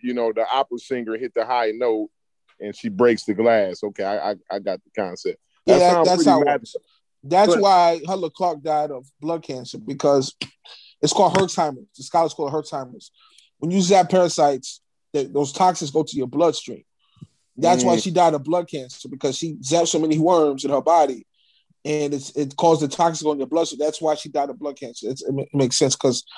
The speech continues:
Speaker 2: those toxins go to the bloodstream, so that it makes sense.
Speaker 1: So
Speaker 2: She
Speaker 1: why
Speaker 2: died
Speaker 1: would
Speaker 2: of blood
Speaker 1: you
Speaker 2: cancer.
Speaker 1: zap it? Why would, why would you recommend to zap these things?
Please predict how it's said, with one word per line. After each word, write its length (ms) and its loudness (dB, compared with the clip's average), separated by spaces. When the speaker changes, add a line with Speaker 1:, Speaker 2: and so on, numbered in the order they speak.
Speaker 2:
those 200 4
toxins 460 0
go 140 -4
to 120 -14
the 80 -12
bloodstream, 540 -6
so 120 -12
that 180 -4
it 60 -12
makes 240 -6
sense. 120 -14
Speaker 1:
So 200 2
Speaker 2:
She 120 4
Speaker 1:
why 80 6
Speaker 2:
died 60 8
Speaker 1:
would 100 6
Speaker 2:
of 60 0
blood 240 2
Speaker 1:
you 60 -4
Speaker 2:
cancer. 100 0
Speaker 1:
zap 180 2
it? 100 -20
Why 180 2
would, 240 -4
why 200 0
would 200 -12
you 120 -14
recommend 560 -6
to 140 -6
zap 360 2
these 280 -8
things? 320 -12